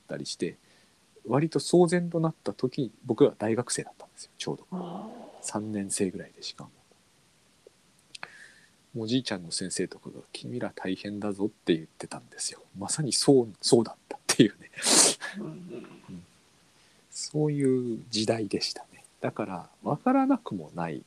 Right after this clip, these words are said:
Speaker 1: なんかこう、当然こうだったはずのものが、平気で手のひらを返すみたいな話は、わからないではないっていう気がすごいしますよね。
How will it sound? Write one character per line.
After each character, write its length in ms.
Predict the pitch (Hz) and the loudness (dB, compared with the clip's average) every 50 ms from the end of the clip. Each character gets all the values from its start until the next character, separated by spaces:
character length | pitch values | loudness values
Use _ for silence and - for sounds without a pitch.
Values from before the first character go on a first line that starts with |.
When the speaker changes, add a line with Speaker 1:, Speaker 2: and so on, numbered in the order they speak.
| _ - - _ - | _ -20 -20 _ -6
Speaker 1:
な 200 | 117 127 143 156 | -2 0 0 0
ん 60 | 139 | 0
か 120 | - 104 | -2 -4
こ 320 | - - - 101 87 - _ | -4 -2 -2 -2 -2 -2 _
う、 40 | - - - - _ _ _ - | -20 -20 -20 -20 _ _ _ 0
当 220 | - - 240 262 | 6 8 10 10
然 260 | 226 247 247 233 233 214 | 10 8 6 6 4 2
こ 200 | - - 262 226 | 6 10 10 10
う 40 | |
だ 80 | - - | 10 8
っ 60 | - - | 4 2
た 80 | - 82 | -8 -6
は 120 | - 104 | -6 -4
ず 120 | 101 98 95 | -6 -6 -6
の 120 | 98 98 | -6 -6
も 140 | 101 98 98 | -6 -6 -6
の 100 | 98 95 | -8 -8
が、 240 | 92 90 82 80 - - - _ _ - _ - - | -10 -10 -14 -14 -14 -18 -20 _ _ -20 _ 4 8
平 140 | 185 208 202 | 8 8 8
気 120 | - 196 | 6 4
で 120 | 202 196 | 4 4
手 120 | 196 - 190 | 6 4 2
の 120 | 185 139 | 2 2
ひ 120 | - - 101 | 0 0 -4
ら 140 | 92 90 | -4 -4
を 60 | 90 - | -6 -10
返 280 | - - 117 113 98 | -4 -4 -2 -2 -2
す 140 | - - 92 | -6 -8 -12
み 80 | 87 - | -12 -14
た 160 | - - - | -14 -16 -16
い 80 | 135 | -16
な 80 | 127 - - - | -18 -18 -16 -14
話 300 | - 90 - - - - | -14 -14 -14 -14 -18 -18
は、 60 | - - - _ _ _ _ _ _ - | -20 -20 -20 _ _ _ _ _ _ -10
わ 120 | 117 131 | -10 0
か 140 | - 196 208 | 6 6 6
ら 120 | 240 240 | 6 6
な 120 | 240 240 226 | 4 4 4
い 100 | 175 - | 4 4
で 100 | 87 85 | 2 -6
は 140 | 78 65 - 82 | -10 -14 -12 -6
な 140 | 87 78 | -4 -4
い 60 | 73 65 | -4 -4
っ 40 | - - _ _ _ | -6 -12 _ _ _
て 100 | - - | -10 -10
い 40 | - | -10
う 60 | 65 _ | -10 _
気 160 | - - - | -14 -12 -12
が 180 | - - - - - - | -12 -12 -16 -18 -16 -10
す 180 | - - - | -8 -4 2
ご 140 | - 98 82 | 4 4 4
い 100 | 80 78 | 2 -4
し 160 | - - 104 | -12 -10 -6
ま 120 | 98 92 - | -6 -8 -6
す 200 | - - - - _ _ _ _ - _ _ - | -8 -12 -12 -16 _ _ _ _ -20 _ _ -16
よ 60 | 170 | -16
ね。 60 | 151 | -16